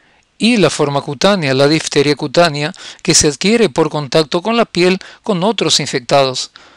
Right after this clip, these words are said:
Se forma una pápula sobre la piel que va evolucionando a una úlcera crónica que no desaparece.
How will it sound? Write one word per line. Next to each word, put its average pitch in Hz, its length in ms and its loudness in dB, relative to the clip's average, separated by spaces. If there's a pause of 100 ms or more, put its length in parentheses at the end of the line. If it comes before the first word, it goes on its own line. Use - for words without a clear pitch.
(280)
Se - 180 0
forma 240 280 0
una 226 180 2
pápula 165 500 2
sobre 143 280 0
la 139 100 2
piel 143 380 -2 (240)
que 143 160 0
va 156 100 4
evolucionando 170 920 0
a 147 60 2
una 156 340 0
úlcera 185 500 -2
crónica 151 500 -2
que 135 180 -2
no 160 240 -2
desaparece. 135 800 -2